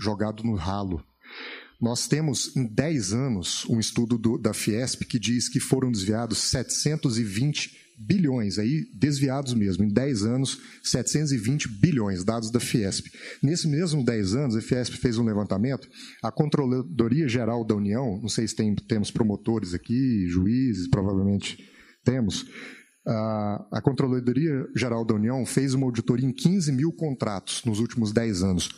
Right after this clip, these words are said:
Oitenta por cento deles tinham irregularidades. Esse é o país que a gente vive. No Brasil, nós temos cento e vinte milhões de pessoas. Quantas pessoas nós temos no Brasil? Umas duzentos milhões, né?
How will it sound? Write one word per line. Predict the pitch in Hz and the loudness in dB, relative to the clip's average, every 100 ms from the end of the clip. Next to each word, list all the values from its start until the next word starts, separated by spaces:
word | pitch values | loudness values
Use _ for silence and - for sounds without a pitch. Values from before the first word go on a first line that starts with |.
| - _ - | -20 _ 0
Oitenta | 185 214 - - - 175 156 - | 2 0 -6 -6 0 0 0 -2
por | - 120 | 0 0
cento | - 127 113 110 | 0 -2 -2 -2
deles | 98 110 107 - - - _ _ _ _ _ _ | -2 0 -2 -4 -8 -14 _ _ _ _ _ _
tinham | - - 110 110 110 - | -6 0 0 0 -4 -2
irregularidades. | 143 113 107 110 110 95 95 - - - _ _ _ _ _ _ _ _ _ _ _ _ - - _ _ - | 0 2 2 0 0 0 -2 -6 -10 -12 _ _ _ _ _ _ _ _ _ _ _ _ -20 -20 _ _ -6
Esse | - | -2
é | 117 | -2
o | |
país | - 120 113 | 0 0 0
que | - | 0
a | |
gente | 113 117 | 0 0
vive. | 120 98 87 80 - _ _ - - - - _ _ _ _ _ _ _ - | 0 0 0 -6 -18 _ _ -20 -20 -20 -20 _ _ _ _ _ _ _ -2
No | 135 | 0
Brasil, | 135 120 98 131 | 0 -2 -2 -2
nós | 151 117 | -2 -2
temos | - 131 - - | -2 -2 0 0
cento | 170 185 | 0 2
e | |
vinte | 127 143 143 127 | 0 0 0 0
milhões | 123 170 147 143 165 | 2 2 2 2 0
de | 135 | 0
pessoas. | 123 113 - 104 | 0 0 2 0
Quantas | - 143 180 | 2 0 0
pessoas | - 131 131 | -2 0 0
nós | 110 | 0
temos | 113 | 0
no | 107 | 0
Brasil? | 104 95 | 0 0
Umas | 101 95 | 0 0
duzentos | 110 95 123 123 101 | -2 0 -2 -2 -2
milhões, | 95 98 98 92 | 0 0 0 0
né? | 113 135 | 0 -2